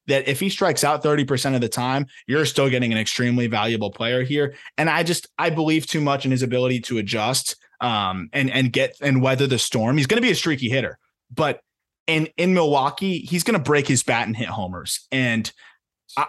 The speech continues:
I think there's forty home run potential here, poten-, like, w-, with Joey Wiemer, if it all goes right. And, and he could be a thirty thirty guy if it all goes right.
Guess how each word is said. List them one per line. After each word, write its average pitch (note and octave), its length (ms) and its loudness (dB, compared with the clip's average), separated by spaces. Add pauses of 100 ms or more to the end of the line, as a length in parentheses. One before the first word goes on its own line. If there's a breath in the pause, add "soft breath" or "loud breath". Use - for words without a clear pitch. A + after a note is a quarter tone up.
I D3+ 120 0
think E3+ 140 0
there's C3 160 0
forty B2+ 280 0
home A2 200 0
run G2 140 -4
potential G#2 420 -4
here, F2+ 200 -8
poten-, F#2+ 300 -10
like, A#2 200 -4
w-, A#2+ 180 -4
with A#2+ 200 -4
Joey A#2+ 220 0
Wiemer, A2 320 0
if G2 100 -8
it A2+ 60 -2
all G#2 140 0
goes G2+ 260 -4
right. A#2+ 340 0 (260 loud breath)
And, C3 240 0
and C3+ 100 0
he F#3 80 0
could G3 120 0
be G3 100 4
a D3 40 2
thirty D#3+ 280 2
thirty E3 280 2
guy F2 240 -2
if F#2+ 120 -6
it A2 60 -2
all F#2 140 -4
goes F2 260 -8
right. D2 220 -10